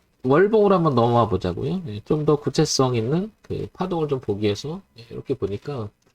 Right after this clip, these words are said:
일단 이게 좀 보여요. 이 고점이 찍었던 부분이 아마 이게 아닐까라는 생각이 듭니다. 그죠? 이렇게. 조금 덜 맺히긴 했지만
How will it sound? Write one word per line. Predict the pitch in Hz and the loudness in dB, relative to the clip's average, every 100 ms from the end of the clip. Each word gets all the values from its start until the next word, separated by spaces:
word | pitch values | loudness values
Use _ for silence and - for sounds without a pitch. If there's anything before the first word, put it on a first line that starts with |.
| _ _ _ _ _ _ _ | _ _ _ _ _ _ _
일단 | - 147 190 190 190 180 | -6 -2 2 2 2 0
이게 | 151 175 226 | 0 2 4
좀 | 214 190 | 4 2
보여요. | 120 107 110 107 95 | 2 2 2 -2 -2
이 | 123 127 | -2 0
고점이 | 151 - - 320 156 - | 0 0 0 2 0 0
찍었던 | - 208 - 185 | 0 0 0 0
부분이 | 147 120 127 151 | 2 2 0 -2
아마 | 113 127 | -2 -4
이게 | 113 127 147 185 | -4 -4 0 2
아닐까라는 | 131 117 104 - 131 120 104 117 | 2 0 -2 0 2 2 2 -2
생각이 | 117 113 113 113 | -6 -4 -2 -2
듭니다. | - 95 - - 107 - - | -4 -8 -10 -16 -20 -16 -12
그죠? | - 170 - - | -8 -8 -10 -16
이렇게. | 95 - - _ _ _ _ _ _ _ _ _ _ | -16 -16 -20 _ _ _ _ _ _ _ _ _ _
조금 | 175 185 180 | -2 -2 -2
덜 | 143 143 | 0 0
맺히긴 | 156 - 147 160 | 0 -2 -2 -4
했지만 | - 151 190 | 0 0 0